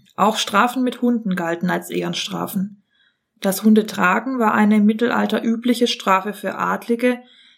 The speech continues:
die Landfriedensbruch oder vergleichbare Taten begangen haben. Das war eine Schande, aber keine dauerhafte Ehrenminderung, denn nach ausgestandener Strafe war eine Versöhnung durchaus möglich.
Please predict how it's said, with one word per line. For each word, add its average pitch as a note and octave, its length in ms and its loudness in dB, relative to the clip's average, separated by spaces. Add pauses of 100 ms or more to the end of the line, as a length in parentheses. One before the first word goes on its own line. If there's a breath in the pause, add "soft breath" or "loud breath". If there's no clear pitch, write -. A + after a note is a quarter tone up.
(120 loud breath)
die A#3+ 80 4
Landfriedensbruch A3 840 0
oder A3 200 0
vergleichbare F#3+ 720 -2
Taten E3+ 380 -6
begangen F3+ 400 -2
haben. E3 440 -8 (560 soft breath)
Das B3 320 0
war A3 220 4
eine G#3 240 2
Schande, A3+ 800 0
aber G3+ 320 0
keine A3+ 320 -2
dauerhafte F#3 640 0
Ehrenminderung, E3+ 800 -6
denn F3+ 260 0
nach F#3 240 -2
ausgestandener G3+ 800 0
Strafe A3 580 0
war F#3 140 -2
eine F3+ 280 -6
Versöhnung G3+ 600 2
durchaus - 420 -2
möglich. F3 600 -6